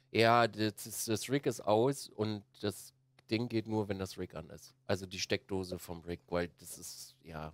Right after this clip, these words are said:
ich bin ein Idiot. Nee, ich bin einfach ein Idiot. Aber trotzdem, manchmal geht es hier das Logo nicht an und so. Alles, alles gut, ich bin einfach ein Trottel.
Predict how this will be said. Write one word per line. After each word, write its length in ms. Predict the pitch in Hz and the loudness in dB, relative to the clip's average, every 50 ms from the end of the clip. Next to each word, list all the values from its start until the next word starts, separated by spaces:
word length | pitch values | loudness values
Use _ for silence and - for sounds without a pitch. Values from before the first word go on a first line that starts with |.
| - _ _ | -14 _ _
ich 100 | - - | -18 -14
bin 140 | - 120 120 | -12 -10 -8
ein 40 | 104 | -8
Idiot. 380 | 95 85 - 82 85 87 87 _ _ _ _ - - _ _ _ _ _ _ _ _ _ _ _ _ _ _ _ _ _ - | -8 -8 -8 -8 -8 -8 -10 _ _ _ _ -20 -20 _ _ _ _ _ _ _ _ _ _ _ _ _ _ _ _ _ 4
Nee, 120 | 131 139 | 4 4
ich 100 | 131 - | 4 4
bin 140 | - 143 131 | 2 0 0
einfach 220 | 104 87 107 117 110 | 0 0 -2 -2 -2
ein 80 | 101 | -2
Idiot. 360 | 98 90 90 92 92 92 85 | -4 -4 -2 0 0 2 2
Aber 160 | 78 98 101 98 | 2 4 2 4
trotzdem, 400 | - - 135 - - 123 101 98 | 4 2 0 2 2 0 2 2
manchmal 300 | 98 101 98 120 110 110 | 2 2 2 0 0 0
geht 200 | 104 110 107 - | 0 -2 -2 -2
es 100 | 98 98 | -4 -2
hier 120 | 107 101 | -2 -2
das 120 | 95 92 | -2 -2
Logo 300 | 95 98 104 104 107 104 | -2 0 0 2 2 0
nicht 200 | 101 98 90 92 | 0 -2 -4 -6
an 160 | 67 85 95 95 | -6 -6 -6 -6
und 120 | 92 90 | -8 -4
so. 180 | 95 90 87 - | -2 0 0 2
Alles, 340 | 87 117 117 - - - - | 4 4 2 2 -2 -4 0
alles 220 | - 117 113 - | 0 0 0 0
gut, 180 | - 101 95 92 | -2 -6 -6 -6
ich 120 | 90 - | -8 -10
bin 100 | - 92 | -8 -4
einfach 220 | 92 101 - - 95 | -4 -4 -2 -4 -4
ein 80 | 92 | -6
Trottel. 300 | - - 92 85 85 82 | -4 -4 -4 -4 -4 -6